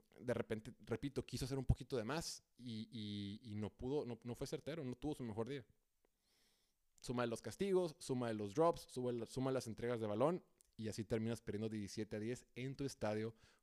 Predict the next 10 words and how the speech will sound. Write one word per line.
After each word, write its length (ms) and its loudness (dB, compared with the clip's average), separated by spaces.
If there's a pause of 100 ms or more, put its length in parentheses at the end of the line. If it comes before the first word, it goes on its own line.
(160)
contra 380 4
los 140 -2
Chiefs 240 -4
de 100 0
Kansas 340 -6
City. 200 -8
El 80 -2
día 80 10
de 60 6
mañana 440 6